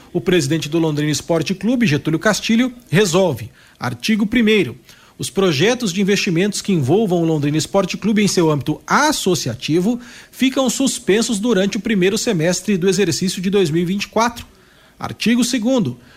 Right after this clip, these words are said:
o disposto nesta portaria não se aplica às atividades desportivas que utilizam o uso da marca do Londrina Esporte Clube.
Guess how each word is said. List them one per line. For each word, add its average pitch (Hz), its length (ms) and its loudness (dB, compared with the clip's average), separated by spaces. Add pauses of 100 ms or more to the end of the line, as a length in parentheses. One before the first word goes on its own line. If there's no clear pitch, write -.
(140)
o - 80 -4
disposto 220 580 0
nesta 190 240 2
portaria 185 680 0 (220)
não 208 400 2
se 254 140 -2
aplica 233 420 0
às 214 60 2
atividades 190 600 0
desportivas 196 800 -2
que 233 140 0
utilizam 196 520 0
o 175 40 2
uso 165 140 0
da 190 120 2
marca 165 300 0
do 175 120 2
Londrina 180 360 0
Esporte 185 420 -2
Clube. 208 380 -2